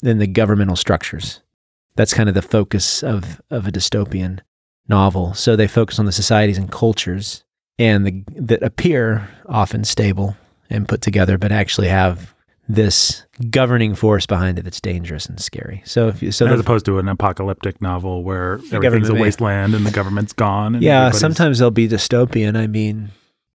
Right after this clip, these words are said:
Speaker 1: there'll still be government structures, but there's, eh, for, for it to be post-apocalyptic, you need to have had the apocalyptic event,
Speaker 2: Mm-hmm.
Speaker 1: right? And so post-apocalyptic novels can also be dystopian, but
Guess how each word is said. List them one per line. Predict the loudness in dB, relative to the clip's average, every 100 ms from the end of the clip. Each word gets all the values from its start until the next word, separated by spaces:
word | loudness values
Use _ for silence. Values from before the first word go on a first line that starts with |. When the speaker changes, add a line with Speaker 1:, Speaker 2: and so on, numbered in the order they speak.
| _ _
Speaker 1:
there'll | 2 4
still | 2 2
be | 2
government | 2 4 2 0
structures, | 0 0 0 -4 -6 -8 -12 -16 _ _ _ _
but | 0 2
there's, | 4 2 2
eh, | -4 0 2
for, | 2 0
for | 0 0 0
it | 2
to |
be | 2
post-apocalyptic, | 2 0 0 -2 0 0 0 0
you |
need | 2 4
to |
have | 2 2
had | -2 -2
the | -4
apocalyptic | -4 0 0 -2 -8 -6 -8 -8
event, | -8 -8 -6 0
Speaker 2:
Mm-hmm. | 2
Speaker 1:
right? | 2 -2 _ _ _ _ _ _ _ _ 0
And | 0
so | 2 2
post-apocalyptic | 2 2 0 2 0 0
novels | 0 0 -2
can | -2 -2
also | -2 -4
be | -6
dystopian, | -6 -6 -6 -8 -12 -16 _ _ _ _ -6
but | -4 -4